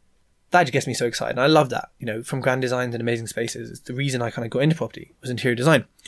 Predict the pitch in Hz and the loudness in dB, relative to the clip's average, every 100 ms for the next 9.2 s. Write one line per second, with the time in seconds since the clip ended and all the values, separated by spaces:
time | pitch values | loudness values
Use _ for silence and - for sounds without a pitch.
0 | - - - - _ _ _ _ - - | -20 -20 -20 -20 _ _ _ _ -6 -2
1 | 277 269 392 320 269 185 240 240 214 131 | 0 2 4 4 4 2 4 6 4 4
2 | - 139 185 - _ _ _ _ _ - | 0 2 0 -2 _ _ _ _ _ -2
3 | 156 131 120 - 185 196 156 170 160 123 | 2 4 4 4 4 2 2 4 4 4
4 | 117 113 - _ _ _ _ _ - 147 | -2 -4 -10 _ _ _ _ _ -2 2
5 | 139 147 120 - 135 123 127 127 131 127 | 2 0 -2 2 2 2 0 2 2 0
6 | - - 143 135 127 117 117 - 202 247 | -4 0 0 2 0 0 -2 0 2 4
7 | 139 110 - - _ - - - - 143 | 2 0 -10 -16 _ -20 -20 -18 2 4
8 | 139 - - 147 185 254 233 226 208 175 | 4 2 -2 4 6 6 6 6 6 4
9 | 156 | -2